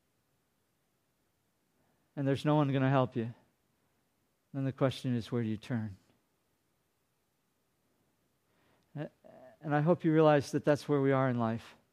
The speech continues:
because we're in a deep ocean. And there are people who may swim by saying, "Hey, just swim and follow me."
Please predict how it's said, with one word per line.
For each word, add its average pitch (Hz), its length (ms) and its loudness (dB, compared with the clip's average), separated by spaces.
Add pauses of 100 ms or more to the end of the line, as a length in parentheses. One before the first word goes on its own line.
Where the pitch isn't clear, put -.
(1120)
because 147 260 0
we're 160 180 4
in 151 80 0
a 131 40 -2
deep 143 320 0
ocean. 131 440 0 (2000)
And 135 100 -4
there 143 120 6
are 135 40 0
people 175 320 4
who 160 120 4
may 160 160 6
swim 160 400 2
by 160 280 10
saying, 147 340 2
"Hey, 170 240 8 (220)
just - 260 4
swim 190 280 6
and 165 140 0
follow 165 320 10
me." 160 260 4